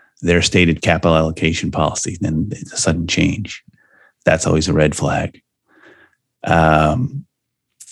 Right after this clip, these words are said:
you know, we talked about incentives. Uh, another red flag would be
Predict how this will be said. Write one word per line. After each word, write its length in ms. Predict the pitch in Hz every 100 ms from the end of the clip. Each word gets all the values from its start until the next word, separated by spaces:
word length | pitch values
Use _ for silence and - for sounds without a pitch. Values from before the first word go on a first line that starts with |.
| - - - _ _ _ _ -
you 120 | 117
know, 80 | 104
we 120 | 98
talked 260 | 98 101 98
about 220 | 90 87
incentives. 840 | 82 - 92 87 87 87 85 - -
Uh, 560 | 87 82 80 80 80 78 _ _ _ _ _ _ _ _ _ _ -
another 380 | 90 95 87 87
red 240 | 85 82
flag 400 | - 85 82 76
would 220 | 82 76
be 480 | 90 82 80 -